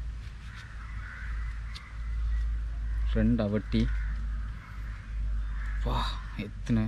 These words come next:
இவ்வளோ காலம் நான், நானே முந்திரியம்பழம் சாப்பிட்டு கனகாலம். So, இது நாலா வெட்டி இருக்கிறேன் குறுக்காலே. நாலா வெட்டி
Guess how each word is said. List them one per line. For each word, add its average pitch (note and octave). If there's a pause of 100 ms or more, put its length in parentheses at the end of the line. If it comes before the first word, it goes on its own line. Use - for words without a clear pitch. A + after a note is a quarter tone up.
(480)
இவ்வளோ B2
காலம் A2+
நான், G#2+
நானே A#2
முந்திரியம்பழம் B2
சாப்பிட்டு A#2
கனகாலம். A#2 (1000)
So, G2+
இது G2+
நாலா A#2+
வெட்டி A#2
இருக்கிறேன் G#2+
குறுக்காலே. G#2+ (920)
நாலா A2
வெட்டி A2